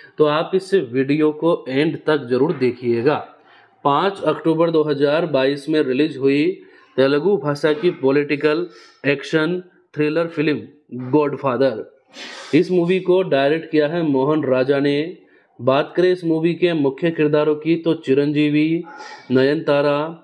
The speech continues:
तान्या रविचंद्रन, वरीना हुसैन, सत्यदेव, सलमान खान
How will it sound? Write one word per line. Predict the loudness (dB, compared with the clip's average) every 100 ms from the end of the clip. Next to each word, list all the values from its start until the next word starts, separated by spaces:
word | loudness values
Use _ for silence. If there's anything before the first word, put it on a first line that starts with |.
| _ _ _
तान्या | -4 -2 -2 -2
रविचंद्रन, | 0 0 0 0 2 2 0 -4 -10 _ _ -10
वरीना | -2 0 2 0
हुसैन, | -2 -4 -2 0 2 -2 -8 -14 -18 -10
सत्यदेव, | -2 -2 2 0 2 0 -2 -12 -20 _ _ _ _ _ _
सलमान | -2 0 2 0 0
खान | 0 0 -2